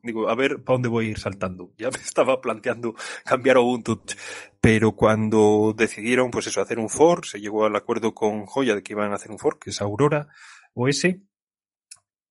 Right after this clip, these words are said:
y, y visto lo visto en esto año y medio, dos años que llevan funcionando, sí que es verdad que ha sido un bien a mejor pre-, precisamente por eso, porque metes todas las capacidades y toda la, la potencia que puede tener una administración detrás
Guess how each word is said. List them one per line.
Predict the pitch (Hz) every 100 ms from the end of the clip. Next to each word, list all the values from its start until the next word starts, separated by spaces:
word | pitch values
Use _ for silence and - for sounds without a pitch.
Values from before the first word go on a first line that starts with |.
| 147
y, | 123 117 110 131
y | 113
visto | 120 123 -
lo | 123 117
visto | 135 135
en | 104
esto | 104 - 113 107 104 104 104 101
año | 98 101 101
y |
medio, | 104 120 104
dos | 107
años | 123 107
que | -
llevan | 110 110
funcionando, | 107 107 113 113 123 135 -
sí | - - 113
que | -
es | 104
verdad | 107 104 123 127
que | 110 104
ha | 104
sido | 101 - 113 110 123
un | - 113 110 101 98 _ 113 101
bien | 107 110 117 117
a |
mejor | 117 110 123 123
pre-, | - -
precisamente | - 104 101 95
por | 101
eso, | -
porque | - - 107
metes | 104 110 107 113 -
todas | 123 113 113 - - - - _
las | 117 104
capacidades | 120 - 101 113 123 95
y |
toda | 110 110
la, | 113 110 107 - - _
la | 110 107
potencia | - 110 123 117 104 95
que | -
puede | - 113 110
tener | 120 113 113 113
una | 107 110
administración | 107 117 113 - 123 - 113
detrás | 113 117 117 - -